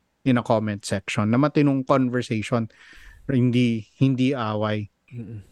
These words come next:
Speaker 1: Feeling ko yun yung masarap eh, yung engagement eh. Pero
Speaker 2: Yes.
Speaker 1: ano mas masarap pa na next level of engagement is to hear someone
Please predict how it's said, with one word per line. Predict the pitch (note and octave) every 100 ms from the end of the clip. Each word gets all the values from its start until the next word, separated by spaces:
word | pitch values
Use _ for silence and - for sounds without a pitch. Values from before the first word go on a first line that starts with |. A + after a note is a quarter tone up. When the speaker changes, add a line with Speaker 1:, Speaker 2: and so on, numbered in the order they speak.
| -
Speaker 1:
Feeling | D3 C#3 E3
ko | A3
yun | G3+ F3
yung | E3+ D#3+
masarap | D3+ D#3+ E3+
eh, | B2
yung | A#2+
engagement | B2 A#2+ A#2+ A2 - C3 D3
eh. | G#2
Pero | A2 D#3 F3+
Speaker 2:
Yes. |
Speaker 1:
ano | G3
mas | F#3+ F3 -
masarap | C#3+ - C#3+ C#3
pa | D3
na | C#3 B2+
next | B2+ -
level | C#3 B2 A#2+ B2
of | A#2+
engagement | B2 A#2 A2 - D#3+ A#2+
is | G#2 - _ _ _ _
to | -
hear | C#3 D3+ D3+
someone | - C#3+ C#3 C3 B2+ A#2+ A#2+ A2+